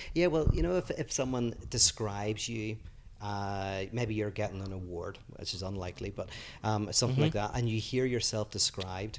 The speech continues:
Speaker 1: But, well, here's a good example. If you're watching yourself on Bring the Funny, and they're describing who you are,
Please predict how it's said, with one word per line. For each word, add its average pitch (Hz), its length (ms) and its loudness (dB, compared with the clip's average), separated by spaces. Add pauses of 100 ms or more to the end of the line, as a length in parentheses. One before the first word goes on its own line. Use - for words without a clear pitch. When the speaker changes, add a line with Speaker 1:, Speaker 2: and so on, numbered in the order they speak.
Speaker 1:
But, 202 180 2
well, 196 160 8
here's 214 220 6
a - 40 -4
good 208 120 4
example. 110 560 0 (280)
If 135 180 2
you're 175 160 8
watching 147 340 4
yourself 110 460 2
on 104 80 0
Bring 98 240 2
the 95 80 2
Funny, 104 420 0 (220)
and 113 160 6
they're 120 160 10
describing 104 600 2
who 95 140 -2
you 92 300 -4
are, 98 340 -2